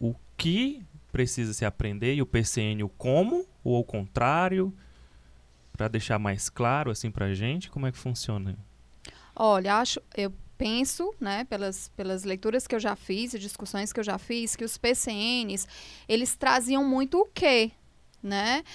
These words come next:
Speaker 2: É, e a base, ela, ela não traz o como, ela não é uma metodologia, tá? Mas ela,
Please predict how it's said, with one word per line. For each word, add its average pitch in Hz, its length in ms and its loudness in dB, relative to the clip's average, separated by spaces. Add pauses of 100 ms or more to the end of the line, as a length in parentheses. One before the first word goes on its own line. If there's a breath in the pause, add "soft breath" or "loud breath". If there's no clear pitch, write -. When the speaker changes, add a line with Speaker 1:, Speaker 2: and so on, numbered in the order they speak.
(220 loud breath)
Speaker 2:
É, 208 380 6
e 269 160 6
a 349 140 8
base, 233 800 6
ela, 269 360 8 (140)
ela 262 220 10
não 339 200 6
traz 381 300 8
o 440 60 6
como, 196 500 4
ela 208 220 6
não 277 280 4
é 403 40 6
uma 349 240 4
metodologia, 277 1120 4 (340)
tá? 196 300 8 (320 loud breath)
Mas 269 480 8
ela, 302 420 8